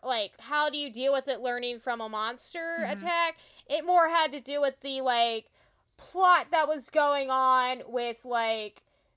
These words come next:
Speaker 1: Tommy coming back and being a teacher there and the, the principal being one of the villains and stuff like that. So it was kind of more of, like, teenagers with attitudes, but actually, like,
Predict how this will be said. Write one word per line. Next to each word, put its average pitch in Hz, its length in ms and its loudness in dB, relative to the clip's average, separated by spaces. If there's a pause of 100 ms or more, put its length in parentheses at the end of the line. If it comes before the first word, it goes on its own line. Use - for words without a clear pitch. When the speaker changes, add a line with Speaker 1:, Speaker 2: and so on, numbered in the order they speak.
(240)
Speaker 1:
Tommy 330 460 0
coming 302 340 -4
back 285 240 2
and 247 80 -10
being 240 180 -8
a 233 60 -8
teacher 294 440 -6
there 262 340 2
and 247 160 0
the, 226 220 0
the 220 80 -2
principal 277 680 0
being 247 340 -6
one 240 160 -6
of 226 60 -8
the 220 80 -6
villains 269 580 0
and 233 80 -14
stuff 247 200 -6
like 233 180 -4
that. 226 200 -4
So 311 160 -4
it 302 40 0
was 285 100 -6
kind 339 200 -6
of 330 80 -6
more 294 240 0
of, 269 60 -2
like, 254 300 -2 (360)
teenagers 370 600 -2
with 294 220 0
attitudes, 302 600 0
but 262 220 0
actually, 269 500 -2
like, 240 460 0